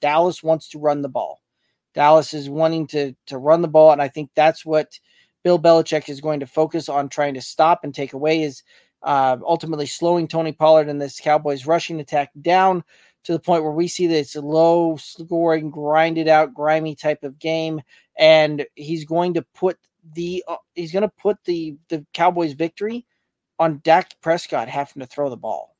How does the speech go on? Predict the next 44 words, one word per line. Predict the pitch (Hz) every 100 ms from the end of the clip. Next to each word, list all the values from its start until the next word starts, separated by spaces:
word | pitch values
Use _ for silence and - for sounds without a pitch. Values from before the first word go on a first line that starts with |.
| -
Like, | 131
I |
really | 143 147 165 160
think | 127 147
that's | 143 131
where | 143
this | 135 131 139
is |
gonna | 135 131
come | 131 135
down | 127 127 131
to | - 139
it. | 156
So, | - 156 139 - _ _ _ -
um, | 160 160 160 156 156 151 147 127 127 _ _ _ _ _ _ _ _ _ _ -
I | 165
like | 170 175 180
that. | 185 190 170
And, | 175 165 143
and | 156
when | 170 165
those | 175 175
are | 180
the | 170
case, | - 196 196
and | 170
that's | 170
the | -
odds, | 170 202 196
I |
like | 170 180 -
the, | 175 90 127
I |
like | 175 185
New | 196
England | 196 190 170
to | 151
keep | 175
this | 180 160
thing | 165 160 143 _
closer | _ 175 165 165
than | 156
a | 151
touchdown. | 131 156 - - 151 147